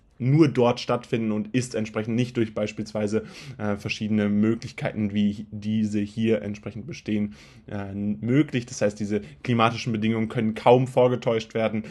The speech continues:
und daher muss die Produktion tatsächlich dort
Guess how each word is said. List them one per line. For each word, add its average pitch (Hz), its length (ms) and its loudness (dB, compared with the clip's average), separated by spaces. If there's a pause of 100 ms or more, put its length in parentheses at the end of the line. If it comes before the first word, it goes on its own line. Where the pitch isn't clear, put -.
(140)
und 107 160 -4
daher 107 240 0
muss 143 300 2
die 117 100 -8
Produktion 110 520 -4
tatsächlich 104 520 -6 (260)
dort 98 300 4